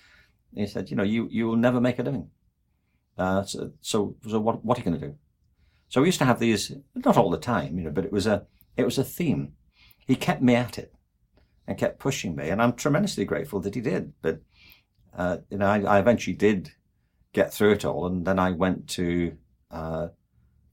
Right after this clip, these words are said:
pla-, a fantastic place called Breton Hall College, where I trained as a teacher and took a degree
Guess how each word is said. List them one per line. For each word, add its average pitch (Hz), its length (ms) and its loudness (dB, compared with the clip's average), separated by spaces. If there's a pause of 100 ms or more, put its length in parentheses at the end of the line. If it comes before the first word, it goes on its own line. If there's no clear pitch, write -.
pla-, 98 120 2
a 98 140 -4
fantastic 104 480 0
place 87 160 -2
called 82 240 -4
Breton 92 260 -2
Hall 82 200 -4
College, - 500 -4 (1120)
where 85 340 4
I 85 120 0
trained 95 300 2
as 82 100 -6
a 78 60 -8
teacher - 280 -8
and - 100 -6
took - 180 -14
a 82 40 -4
degree 76 420 -4